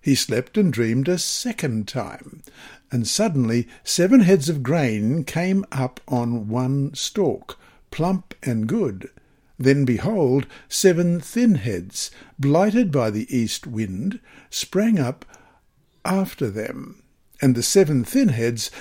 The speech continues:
devoured the seven plump and full heads. So Pharaoh awoke, and indeed it was a dream. In the first dream, seven fat cows are devoured by seven thin cows.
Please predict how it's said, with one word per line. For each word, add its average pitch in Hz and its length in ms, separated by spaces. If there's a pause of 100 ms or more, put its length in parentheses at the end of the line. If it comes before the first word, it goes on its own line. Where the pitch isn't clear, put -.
(140)
devoured 151 500
the 135 80
seven 139 380
plump 147 360
and 165 160
full 226 260
heads. 101 500 (340)
So 113 400 (160)
Pharaoh 143 480
awoke, 120 480 (160)
and 143 160
indeed 135 640 (420)
it 113 220
was 107 720 (300)
a 101 120
dream. 92 800 (800)
In 220 140
the 247 100
first 135 320
dream, 90 460 (320)
seven 190 340
fat 135 320
cows 80 540
are 143 40
devoured 117 560
by 107 220
seven 85 440
thin 190 280
cows. - 600